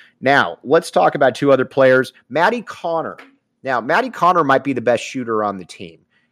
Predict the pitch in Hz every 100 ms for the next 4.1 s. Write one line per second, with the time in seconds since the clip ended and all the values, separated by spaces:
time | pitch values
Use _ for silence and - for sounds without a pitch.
0 | _ - 135 113 85 95 151 170 175 175
1 | 165 - 156 143 135 135 135 127 - 131
2 | 123 127 120 120 120 113 117 120 131 143
3 | 131 120 110 117 - - 123 131 139 131
4 | 117